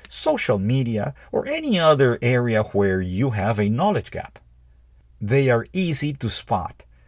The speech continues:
Ask for their help. Be thankful to them and show your gratitude by returning the favor in a way that adds value to them. And if you are a junior employee who holds an expertise in a particular area,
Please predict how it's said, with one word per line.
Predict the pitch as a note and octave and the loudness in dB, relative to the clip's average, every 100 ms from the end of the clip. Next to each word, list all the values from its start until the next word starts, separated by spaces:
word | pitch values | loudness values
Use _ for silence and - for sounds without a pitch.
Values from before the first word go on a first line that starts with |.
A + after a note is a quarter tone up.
| _ - - | _ -20 -14
Ask | - C4+ - - | -6 -4 -4 -6
for | - G#2 | -2 0
their | F2 E2 | -2 -4
help. | E2 E2 - - _ _ _ _ - F#2+ | -6 -8 -12 -20 _ _ _ _ -10 -2
Be | C3+ C4 | 0 0
thankful | - F#3+ B3 A3+ A#3+ | 0 0 0 -2 -4
to | G#3 A3+ | -2 0
them | A#3 A3 D#3+ A3+ - - | 0 0 0 -2 -6 -12
and | D#4 D#4 | -10 -6
show | - E4+ | -4 -2
your | D4 E3+ | 0 0
gratitude | G2+ A#2+ B2 A2 A#2 - A2+ | 0 2 2 2 -2 -2 -2
by | G#2+ G2 F#2+ | 0 0 0
returning | E2+ F2+ E2 - G#3 B3+ A#3 | -2 -4 -6 -2 -2 0 -2
the | G#3+ | -4
favor | - D3+ C3 B2 D3+ | -2 -2 -2 -2 -6
in | D#3 E3 | -4 -4
a | A#3 | -2
way | C#3 G#2+ B2 | 0 2 0
that | G#2+ - | -2 -4
adds | - G#2 G2+ B2 - | 0 0 2 -2 -4
value | D#2+ E2 D#2+ D#2+ F#2 | -6 -4 -2 -4 -6
to | D3+ | -6
them. | A#3+ F3 - _ _ _ _ _ _ _ _ - | -4 -6 -10 _ _ _ _ _ _ _ _ -4
And | A3+ G#3+ | 2 4
if | D#3 | 4
you | F3+ D4 D#4 | 4 4 6
are | G#3+ - | 6 6
a | D3+ A2 | 4 0
junior | A2 B3+ F4 D4+ D3 | -2 -4 -2 0 2
employee | G#2+ F#2+ G#2 G2 G2 | 2 0 0 0 -2
who | F#2 G2+ | -2 -4
holds | E2 A3 G#3+ A#2+ A2+ - | 0 4 6 4 0 -2
an | G#2 | -2
expertise | - - G#2+ F2 C3 A#2 | -2 -4 -8 -4 -4 -2
in | G#2 | -2
a | F2 E2+ | -4 -6
particular | F2+ E2 - C4 D#3 G#2 | -6 -4 -4 -2 -2 -2
area, | F#2 F2+ F2 D3 | -2 -4 -4 -6